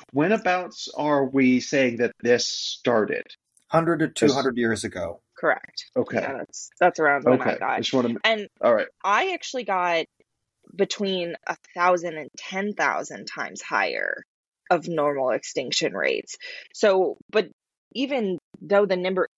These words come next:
Speaker 3: the numbers are so different, it's still an astronomical amount of difference
Speaker 2: It
Speaker 3: than
Speaker 2: is. There's
Speaker 3: a natural extinction rate.
Speaker 2: Yeah, and there's very little consensus in the scientific community about, like,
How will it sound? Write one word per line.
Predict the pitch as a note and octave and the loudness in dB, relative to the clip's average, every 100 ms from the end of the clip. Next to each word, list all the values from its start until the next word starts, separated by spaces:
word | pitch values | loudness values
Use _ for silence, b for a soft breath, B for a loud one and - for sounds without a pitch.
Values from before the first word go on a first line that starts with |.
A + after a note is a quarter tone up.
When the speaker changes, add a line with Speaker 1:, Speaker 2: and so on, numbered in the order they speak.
| - | -8
Speaker 3:
the | F3+ | -4
numbers | F3+ F3 F3+ E3+ | -2 0 -2 -4
are | |
so | E3 F3 | -6 -6
different, | E3 F3 F3+ F#3+ B3 - | 0 0 0 -4 -4 -6
it's | - - | -8 -10
still | - - - C4+ B3 E3+ D3+ - b b - | -12 -12 -4 2 6 6 2 -4 b b -10
an | G3 - _ _ _ | -10 -10 _ _ _
astronomical | G3 G3+ - F#3+ F3 E3 E3 - D#3+ C#3 - | -2 -2 -6 -8 -6 -4 -4 0 0 2 0
amount | D3+ C#3+ C#3+ C3+ D#3 | -2 -2 -2 -4 -6
of | - | -4
difference | D3+ - - B1 - - - - - _ _ - | -4 -2 -2 -2 -6 -10 -8 -8 -10 _ _ 0
Speaker 2:
It | D#3+ | 2
Speaker 3:
than | D#3+ | 2
Speaker 2:
is. | D#3 | 2
There's | E3 D#3+ F3 | 2 2 4
Speaker 3:
a | |
natural | E3 E3+ D3+ E3+ C#3+ | 2 2 2 2 0
extinction | - - D#3 - D#3+ | -4 -4 -4 -4 -6
rate. | F#2 - - - - _ B B B - | -6 -8 -8 -12 -16 _ B B B -6
Speaker 2:
Yeah, | C#3+ C#3 | 0 2
and | C3 D3 C3+ A2+ | 0 -6 -10 -6
there's | E3 D3 | -4 -4
very | A2+ A#2 D3 F3 F#3+ G3 F#3+ | -8 -4 2 4 4 0 -2
little | E3+ D#3 D3+ D3+ D3+ D3+ | -6 -6 -2 0 0 0
consensus | D3 D3 B2 - - C#3 C#3+ - - F#3 F3 - - - | -2 -10 -8 -8 0 0 0 -8 -2 -2 -2 -4 -8 -4
in | D#3 D#3 | -2 0
the | D#3 | -2
scientific | - D#3 D3+ D#3 D3+ - E3 E3 - | 0 2 2 0 -4 -2 -2 -2 -8
community | - D3+ D#3 D#3 D3+ D#3 | -6 -6 -4 -4 -4 -2
about, | C#3+ B2 C3 C3+ C3 - | -2 2 4 4 2 -4
like, | B2 A#2 - | -6 -6 -10